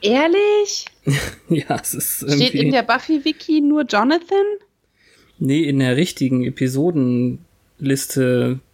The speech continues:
Speaker 1: Auf Deutsch.
Speaker 2: auf Normal-Wiki.
Speaker 1: Das wär ja super dumm. Ich find das hier viel besser. Vielleicht haben sie das nachträglich korrigiert.
Speaker 2: Nee,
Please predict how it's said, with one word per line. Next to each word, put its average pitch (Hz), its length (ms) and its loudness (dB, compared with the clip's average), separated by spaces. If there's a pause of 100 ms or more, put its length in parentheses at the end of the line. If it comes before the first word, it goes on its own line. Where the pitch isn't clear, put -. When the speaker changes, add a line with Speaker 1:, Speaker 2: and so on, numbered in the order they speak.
(180)
Speaker 1:
Auf - 180 -12
Deutsch. 208 160 2
Speaker 2:
auf - 260 -4 (140)
Normal-Wiki. 131 920 0 (840)
Speaker 1:
Das 170 260 -8
wär 175 120 0
ja 170 160 2
super 208 260 -2
dumm. 160 360 0 (880)
Ich 170 160 -2
find 220 200 2
das 214 160 -2
hier 196 200 0
viel 247 180 -2
besser. 180 460 -2 (420)
Vielleicht 190 300 -2
haben 220 140 0
sie 214 100 2
das 202 200 0
nachträglich 202 600 -4
korrigiert. 175 840 -2 (500)
Speaker 2:
Nee, 165 180 2